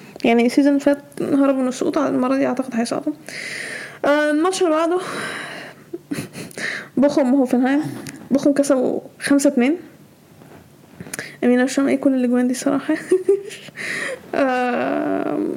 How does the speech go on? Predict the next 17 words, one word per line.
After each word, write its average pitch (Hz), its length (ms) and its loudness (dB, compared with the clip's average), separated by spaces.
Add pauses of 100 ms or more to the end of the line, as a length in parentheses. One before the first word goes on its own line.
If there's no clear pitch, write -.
(140)
بوخم 330 260 0
كان 269 120 2
عنده 262 160 2
فرص 330 280 0
كتير 285 180 2
جدًا 262 240 2
الصراحة، 294 500 0
فرص 285 240 2
خطيرة 285 240 2
كتير. 277 280 -2 (580)
الجون 269 180 4
الأول 330 160 0
كان 330 100 -2
في 302 60 -8
الدقيقة 294 180 4
اتنين 302 140 2
وعشرين، 269 380 0